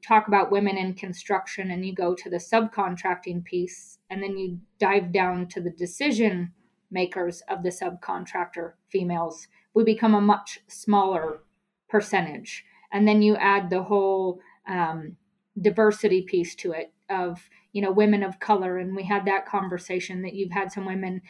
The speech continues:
that are, you know, women of color business owners, which is awesome. Um, you know, how, how do we get more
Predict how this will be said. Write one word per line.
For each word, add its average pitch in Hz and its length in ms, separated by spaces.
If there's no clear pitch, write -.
that 196 100
are, 190 120
you 202 200
know, 170 200
women 214 240
of 190 120
color 196 300
business 202 440
owners, 175 340
which 185 240
is 180 340
awesome. 190 500
Um, 180 480
you 208 120
know, 170 180
how, 254 300
how 254 200
do 262 100
we 240 160
get 247 220
more 214 540